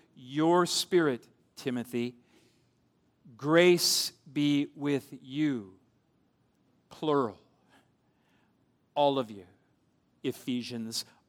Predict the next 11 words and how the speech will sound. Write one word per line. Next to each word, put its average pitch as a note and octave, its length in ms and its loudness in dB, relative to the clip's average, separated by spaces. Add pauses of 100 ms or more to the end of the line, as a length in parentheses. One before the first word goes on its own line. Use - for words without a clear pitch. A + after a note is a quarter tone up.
(100)
all D3+ 300 2
of A#2 120 -2
you, F#2+ 260 -16 (520)
Emmaus B2 400 -4
Road B2 200 -2
Church, B2 360 -6 (320)
all E3 300 4
of B2 120 0
you G#2+ 220 -14 (760)
who C#3 180 -2
have C3 440 -2